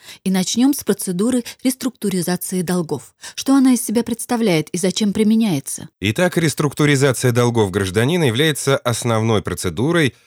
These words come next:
Speaker 2: применяемой в делах о банкротстве граждан.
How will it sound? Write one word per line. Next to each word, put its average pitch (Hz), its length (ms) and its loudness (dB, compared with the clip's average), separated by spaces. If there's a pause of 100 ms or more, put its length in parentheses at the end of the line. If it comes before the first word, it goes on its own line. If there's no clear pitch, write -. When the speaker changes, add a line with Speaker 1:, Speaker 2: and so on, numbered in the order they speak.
(140)
Speaker 2:
применяемой 123 720 2
в 90 60 -8
делах 110 340 0
о 110 80 -2
банкротстве 101 540 -2
граждан. 85 560 -2